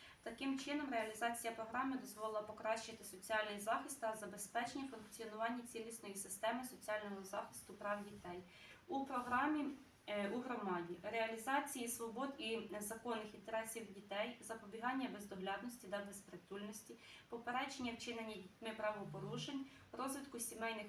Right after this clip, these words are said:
форм виховання дітей-сиріт та дітей, позбавлених батьківського піклування, створення умов для реалізації права кожної дитини на виховання у сім'ї, е, сприяння здоровому способу життя та змістовному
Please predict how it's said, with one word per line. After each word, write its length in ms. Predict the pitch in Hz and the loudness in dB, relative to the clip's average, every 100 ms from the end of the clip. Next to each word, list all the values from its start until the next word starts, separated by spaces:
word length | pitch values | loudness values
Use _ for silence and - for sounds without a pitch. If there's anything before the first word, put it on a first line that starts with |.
| - | -2
форм 180 | 214 202 | -2 -2
виховання 580 | 202 208 208 202 208 202 | -6 -4 2 6 6 4
дітей-сиріт 720 | 185 196 208 202 - 202 202 | -2 -2 -2 -2 -4 -6 -6
та 60 | 185 | -6
дітей, 280 | 190 202 202 | -4 -4 -4
позбавлених 580 | 202 - 202 196 190 185 | -6 -4 -2 0 -2 -2
батьківського 600 | 180 - - 202 - 185 | -4 -6 -10 -10 -6 -8
піклування, 600 | - - 185 190 226 254 254 - - - | -8 -8 -4 -2 0 -2 -6 -14 -16 -14
створення 520 | - 247 254 233 214 | -6 0 0 0 0
умов 420 | 208 208 269 254 | 0 2 2 2
для 280 | 220 220 208 | 4 6 6
реалізації 800 | 208 202 202 190 208 202 - 190 | 4 2 0 2 2 0 -6 -6
права 340 | 202 202 190 - | -2 0 -2 -4
кожної 400 | 202 185 185 180 | -6 0 0 0
дитини 460 | 180 226 254 269 - | -4 -2 -2 -2 0
на 140 | 214 208 | 2 2
виховання 680 | 185 185 190 190 226 247 233 | 0 -4 -2 2 4 4 0
у 140 | 196 | -2
сім'ї, 560 | - - 202 170 175 - - - - | -4 -4 -2 0 0 -4 -16 -16 -8
е, 60 | 208 | -4
сприяння 600 | - - 220 240 269 285 | -4 -4 2 4 6 4
здоровому 480 | 233 226 214 202 196 | 2 0 0 0 -4
способу 560 | - 196 190 180 175 | -4 -4 -4 -6 -6
життя 420 | 175 180 226 262 269 | -6 -4 0 0 0
та 80 | 196 | -4
змістовному 840 | - 185 - 233 240 240 202 175 | -2 -2 0 0 0 -2 -2 -4